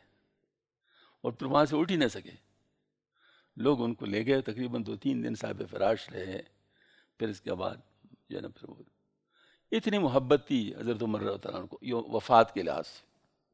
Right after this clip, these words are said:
اتنی محبت تھی کہ تلوار نکالی تھی آپ صلی اللہ علیہ وسلم کی وفات کے وقت کہ میں دیکھتا ہوں کون کہتا ہے آپ صلی اللہ علیہ وسلم وفات ہوئے، میں دیکھتا ہوں کون کہتا ہے آپ صلی اللہ علیہ وسلم وفات ہوئے۔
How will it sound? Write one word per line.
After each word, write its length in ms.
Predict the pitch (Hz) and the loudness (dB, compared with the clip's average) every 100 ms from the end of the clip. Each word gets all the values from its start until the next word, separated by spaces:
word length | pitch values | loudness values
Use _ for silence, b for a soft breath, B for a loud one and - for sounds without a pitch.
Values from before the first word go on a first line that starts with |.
| _ _ _ _ _ _ _ _ _ _ _ _ _ - _ _ - | _ _ _ _ _ _ _ _ _ _ _ _ _ -20 _ _ -2
اتنی 200 | 165 196 | 0 2
محبت 380 | 180 151 147 175 | 6 6 8 2
تھی 140 | 160 214 | 2 -2
کہ 340 | 170 175 190 123 - | 6 6 6 0 6
تلوار 420 | 131 123 147 180 | 8 10 10 10
نکالی 440 | 143 127 143 143 | 6 8 8 8
تھی 140 | 123 120 | 4 2
آپ 120 | 113 | 2
صلی 120 | 117 | -2
اللہ 60 | 107 | -4
علیہ 100 | 117 | -6
وسلم 100 | 113 | -2
کی 60 | |
وفات 340 | 92 - 101 - | -4 -2 -6 -2
کے 80 | |
وقت 360 | 92 92 92 - _ _ b b b _ | -2 -2 -6 -10 _ _ b b b _
کہ 60 | |
میں 140 | 127 143 | 2 2
دیکھتا 340 | 127 190 - | 6 4 6
ہوں 60 | 160 | 2
کون 240 | 185 180 | 4 4
کہتا 220 | 160 147 | 4 6
ہے 40 | 135 | 6
آپ 100 | 123 | 6
صلی 100 | 127 | 0
اللہ 120 | 110 | -4
علیہ 100 | 98 | -4
وسلم 140 | - | -6
وفات 160 | - - | -10 -10
ہوئے، 120 | 107 - 170 _ _ _ _ _ _ _ _ _ _ _ _ _ _ - | -20 -20 _ _ _ _ _ _ _ _ _ _ _ _ _ _ _ -6
میں 140 | 127 | 2
دیکھتا 260 | 143 156 165 | 4 4 2
ہوں 80 | |
کون 240 | 139 170 147 | 2 2 2
کہتا 220 | 135 123 | 0 2
ہے 40 | |
آپ 140 | 123 107 | 0 2
صلی 80 | 113 | -4
اللہ 80 | |
علیہ 120 | 104 107 | -2 -6
وسلم 120 | 95 | -6
وفات 300 | 98 95 - | 0 0 -2
ہوئے۔ 140 | - | -14